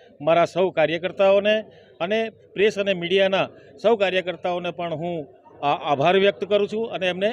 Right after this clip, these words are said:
અભિનંદન આપું છું કે વલસાડ જિલ્લાની અંદર આવું સંગઠન અગાઉના સમયની અંદર પણ ન હતું. એવું જે કોઈક રિઝલ્ટો આવ્યા છે ચૂંટણીના સૌ પરિણામો, એ પરિણામો પણ એંસી ટકા ઉપરાંતના પરિણામો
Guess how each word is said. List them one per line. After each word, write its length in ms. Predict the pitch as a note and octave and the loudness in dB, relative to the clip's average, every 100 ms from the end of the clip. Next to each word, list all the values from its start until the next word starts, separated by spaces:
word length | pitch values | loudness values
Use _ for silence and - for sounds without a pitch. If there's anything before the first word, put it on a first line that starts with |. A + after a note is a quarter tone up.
| - | -4
અભિનંદન 520 | D3 D#3+ G3+ G3 F#3 E3 | -2 0 0 0 2 0
આપું 200 | D3 C3 | -2 -10
છું 120 | A#2 - - | -12 -16 -14
કે 100 | - D#3 | -6 -2
વલસાડ 420 | D#3+ - G3+ G3+ | -2 2 2 2
જિલ્લાની 420 | F#3 F#3 F#3+ F#3 F3+ | 0 2 0 0 -2
અંદર 240 | F#3+ G#3 | 2 2
આવું 420 | - D#3+ F3 F3+ - - - | 2 -2 0 0 -4 -16 -14
સંગઠન 520 | - E3+ F#3+ G3 G3+ D#3 A#2 - - - | -6 -2 0 2 2 2 -6 -20 -14 -6
અગાઉના 420 | D#3+ G3 G3 F#3 | 2 2 2 -2
સમયની 400 | F#3 F#3+ G3 F#3+ | -4 -4 -2 -2
અંદર 160 | F#3+ G3 | 0 0
પણ 280 | G3+ G3+ E3 | 2 2 2
ન 80 | E3 F#3+ | 2 2
હતું. 240 | G3 F3+ C3+ _ _ - | 2 -2 -6 _ _ -2
એવું 300 | F3 G#3 A#3 A3+ - - - - - - - - D#3+ | 2 4 2 -2 -16 -20 -20 -20 -20 -20 -20 -8 -2
જે 80 | G#3 | 2
કોઈક 220 | A#3 G#3+ E3+ | 2 2 2
રિઝલ્ટો 340 | D#3 A3 A#3 | 2 2 6
આવ્યા 300 | A3 G#3 G3 | 6 6 4
છે 60 | F#3+ - | 2 -4
ચૂંટણીના 420 | F3 G3 G3+ F#3 | -6 -2 0 0
સૌ 200 | - G3+ | 2 0
પરિણામો, 480 | G3 F3+ G3 F#3 C#3+ A#2+ | 2 0 0 0 -2 -8
એ 60 | D#3+ | -8
પરિણામો 460 | E3+ F3 G3 G3+ G3+ | -4 -2 0 0 0
પણ 260 | G#3 A3 A#3 - - - D#3+ | 2 2 0 -6 -20 -8 -4
એંસી 260 | E3 B3+ A#3+ | -2 -2 -2
ટકા 240 | A#3 A3+ G3+ | 2 2 2
ઉપરાંતના 380 | G3+ G3+ G3 F3 | 2 0 0 -2
પરિણામો 360 | F#3+ F#3+ F#3+ | -2 -2 -2